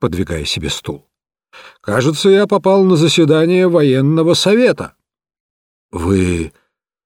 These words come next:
вы уверены в том, что эта информация верна?» — запинаясь, спросил Грегсон. «Я только что сам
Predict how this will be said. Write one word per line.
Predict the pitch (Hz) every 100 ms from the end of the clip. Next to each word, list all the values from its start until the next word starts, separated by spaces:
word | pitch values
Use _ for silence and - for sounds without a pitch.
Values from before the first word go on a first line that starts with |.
| _ -
вы | 87 104 95 87 85
уверены | 82 78 71 92 123 196 208
в | 196
том, | 202 175
что | - 151
эта | 160 170
информация | 147 - 131 123 131 - - 147 151 151
верна?» — | 127 175 208 254 180 98 - -
запинаясь, | - 104 117 104 127 160
спросил | - - 147 - 160
Грегсон. | 143 175 131 - - 139 _ _ _ _ _ _ _ _ _ _ -
«Я | 82 98 -
только | - 127 131 127
что | 113 - 127
сам | - 147 151 131